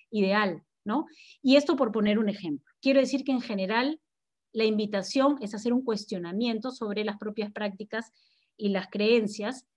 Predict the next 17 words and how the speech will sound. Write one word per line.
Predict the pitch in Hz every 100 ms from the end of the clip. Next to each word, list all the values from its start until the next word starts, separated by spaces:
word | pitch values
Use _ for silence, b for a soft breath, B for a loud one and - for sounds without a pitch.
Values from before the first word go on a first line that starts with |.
| _ _ -
y | 277
también | 294 277 359 370
favorecer | 403 269 226 254 294
la | 285
iniciativa | 233 220 208 196 - 262 262
de | 240
la | 196
actualización | 190 180 175 170 151 - 196 220 226
individual. | 190 175 165 160 160 156 156 _ _ _ _ _ _ _ _ _ _ b b b b b b _ _
Se | -
habla | 240 285 320
de | 277
la | 220
importancia | 208 208 202 277 285 285
del | 269 208
bienestar | 185 180 - 247
socioemocional | 240 262 208 180 165 - 160 190 214 233